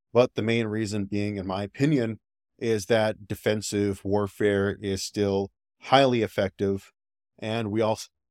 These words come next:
the reason why we saw a lot of these, and you can see these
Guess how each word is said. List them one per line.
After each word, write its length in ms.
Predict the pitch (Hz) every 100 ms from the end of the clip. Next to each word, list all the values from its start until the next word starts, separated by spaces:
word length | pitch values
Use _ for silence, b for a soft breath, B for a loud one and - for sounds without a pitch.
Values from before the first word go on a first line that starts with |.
| _ _
the 80 | -
reason 360 | 117 127 120 113
why 340 | 113 117 107
we 140 | 104 104
saw 300 | - 104 101
a 40 |
lot 220 | 95 101
of 100 | 98
these, 180 | 101 98
and 100 | 101
you 60 | 98
can 120 | 98
see 260 | - 110
these 380 | 101 104 98 92